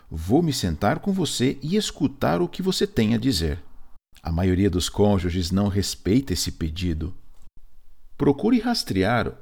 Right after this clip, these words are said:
onde você está colocando o foco de sua atenção, se é em sua própria fala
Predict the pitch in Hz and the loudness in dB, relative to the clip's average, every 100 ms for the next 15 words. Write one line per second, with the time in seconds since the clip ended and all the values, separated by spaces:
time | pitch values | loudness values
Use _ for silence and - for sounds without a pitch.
0 | - 131 196 143 92 90 110 - 127 123 | -2 0 2 0 -2 -2 -4 -4 -6 -4
1 | 95 73 - 107 107 78 - 123 - 123 | -4 -4 -4 -2 -2 -4 -6 -8 -4 -4
2 | 123 110 104 - 127 147 143 - 62 - | -2 -4 -4 -2 -2 -4 -4 -6 -8 -12
3 | - - - - - 165 165 139 - 82 | -18 -20 -20 -10 -2 0 0 0 -2 -4
4 | 80 - 165 101 - - 127 107 76 - | -2 -2 -2 -4 -4 -2 0 0 -2 -8